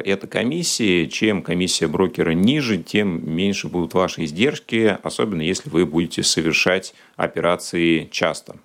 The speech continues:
чего я делать, кстати, не рекомендую, но об этом несколько позже. Удобство терминала, особенно это касается людей с нарушением зрения, важно изучить, а, ту платформу, через которую вы будете совершать операции.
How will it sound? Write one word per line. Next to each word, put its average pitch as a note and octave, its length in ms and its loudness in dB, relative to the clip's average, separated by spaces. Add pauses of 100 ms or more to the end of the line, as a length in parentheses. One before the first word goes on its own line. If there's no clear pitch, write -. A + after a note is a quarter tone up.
(120)
чего F#2 220 0
я F#2+ 100 2
делать, E2 260 2
кстати, - 400 -2
не D#2+ 160 0
рекомендую, F#2 640 0
но G2 200 0
об D#2+ 120 0
этом D#2+ 220 0
несколько - 380 -4
позже. F2 360 0 (800)
Удобство B2 400 4
терминала, C#3 840 2
особенно F#2 440 -2
это G#2 180 -2
касается F2+ 580 0
людей F2+ 240 0
с - 140 -6
нарушением F2 500 -2
зрения, B2 680 2
важно A#2 560 0 (100)
изучить, G#2+ 840 0
а, D#2 460 -2
ту A2 160 4
платформу, D3+ 600 0
через - 280 -2
которую F#2+ 380 0
вы D2+ 80 -4
будете E2+ 300 -2
совершать D#2+ 600 0
операции. - 760 -2